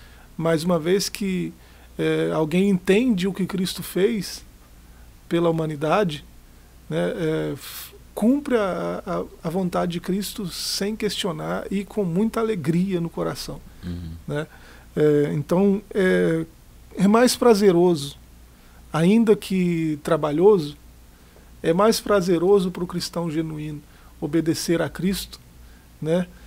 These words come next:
Speaker 1: do que sacrificar a sua fé por conta de ideologias humanas.
Speaker 2: É, e fechando aqui esse capítulo primeiro, professor, é, a corrupção da fé, com o caráter humano maculado e a corrosão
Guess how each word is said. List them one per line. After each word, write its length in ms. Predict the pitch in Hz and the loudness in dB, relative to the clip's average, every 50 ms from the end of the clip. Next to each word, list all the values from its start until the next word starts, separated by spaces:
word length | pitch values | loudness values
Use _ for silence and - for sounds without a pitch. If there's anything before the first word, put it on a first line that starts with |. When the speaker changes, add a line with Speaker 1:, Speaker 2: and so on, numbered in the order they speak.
| - - - - | -20 -20 -14 -6
Speaker 1:
do 160 | 147 170 170 | -4 -4 -4
que 380 | - - 180 175 175 170 151 | 0 2 2 4 4 2 0
sacrificar 800 | - - - 170 156 - 170 180 - 175 - - - 170 180 185 | -4 -2 -2 -2 -2 0 -4 -4 -4 -4 -6 -2 0 0 0 0
a 60 | 175 | 0
sua 240 | - - - 180 170 | -2 -2 -2 -2 -2
fé 320 | - - - 165 160 175 | -2 -4 -4 -2 -2 -2
por 280 | 170 - - 175 170 - | -2 -4 -8 -12 -12 -12
conta 520 | - - 170 170 185 185 180 - 180 160 - - - - - - - - - | -10 -6 -2 -2 -2 -2 -2 -4 -6 -6 -6 -10 -20 -20 -20 -20 -20 -14 -12
de 280 | 151 135 160 165 165 165 | -10 -8 -6 -4 -4 -4
ideologias 600 | 160 165 165 165 165 165 151 139 156 165 151 160 | -4 -4 -2 -2 0 -2 -2 0 -2 -2 -2 -2
humanas. 540 | 165 147 135 135 131 131 - - - - - - - - - - - - - - - - - - - - - | -6 -6 -6 -8 -8 -10 -12 -14 -20 -20 -20 -20 -20 -20 -20 -20 -20 -18 -16 -16 -16 -16 -18 -18 -20 -12 -2
Speaker 2:
É, 160 | - 104 110 107 | 2 4 4 4
e 60 | 104 | 4
fechando 380 | - 123 113 - - 151 151 | 4 2 2 4 4 4 2
aqui 140 | 139 - - | 2 2 0
esse 120 | 135 - - | -2 0 2
capítulo 320 | 123 113 - 127 110 - | 2 2 2 -2 -4 -2
primeiro, 300 | 107 104 110 131 151 151 | -2 2 4 4 2 2
professor, 520 | 131 127 - 117 98 - - 101 95 90 85 - - - - - - - - - - - - | 0 -2 -2 -2 -4 -2 -2 -2 -2 -2 -2 -6 -16 -20 -20 -20 -20 -20 -20 -20 -20 -18 -6
é, 400 | - 95 104 107 107 107 107 95 - | 0 2 4 6 6 6 4 4 2
a 100 | - 107 | -2 0
corrupção 440 | - 120 123 123 - - - 131 139 | 2 2 2 2 2 0 0 0 2
da 140 | 143 135 117 | 2 2 2
fé, 340 | - - 117 120 123 117 - - - - - - - - - - | 2 2 2 2 2 2 -2 -14 -20 -20 -20 -20 -18 -18 -16 -6
com 160 | - 113 123 | 0 2 2
o 40 | 123 | 4
caráter 420 | 120 131 120 143 156 - 156 135 | 4 4 4 4 4 4 4 4
humano 340 | 120 117 123 127 127 123 117 | 4 4 4 4 4 2 2
maculado 840 | 107 104 107 117 131 - - 123 107 104 110 123 127 113 92 90 64 62 | 2 2 2 0 -2 -2 0 0 2 4 4 4 4 2 0 -6 -8 -6
e 220 | 76 101 104 107 | -2 0 2 2
a 80 | 110 110 | 2 0
corrosão 760 | - - - 135 143 139 131 110 98 87 95 117 127 131 127 | 0 -2 0 0 2 4 4 2 2 0 0 0 0 0 0